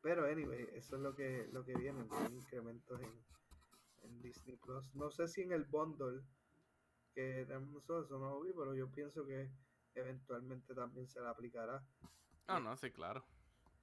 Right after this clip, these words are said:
Speaker 1: Pero está cañón porque, chicos, salimos del cable porque el cable tenía anuncios y ahora no los quieren enjuagar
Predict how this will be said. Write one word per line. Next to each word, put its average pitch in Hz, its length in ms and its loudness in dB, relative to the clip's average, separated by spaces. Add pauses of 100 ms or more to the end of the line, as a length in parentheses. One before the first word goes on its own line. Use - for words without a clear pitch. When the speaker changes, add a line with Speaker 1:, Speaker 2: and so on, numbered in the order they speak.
(360)
Speaker 1:
Pero 226 160 8
está 196 200 6
cañón 254 540 8
porque, 226 500 8
chicos, 226 640 4 (420)
salimos 196 480 10
del 240 200 8
cable 139 500 6 (320)
porque 156 360 6
el 160 140 4
cable 165 460 12
tenía 139 680 2 (180)
anuncios 196 580 6 (420)
y 311 60 -4
ahora 339 220 2
no 320 140 -2
los 240 120 0
quieren 220 360 2
enjuagar 170 920 2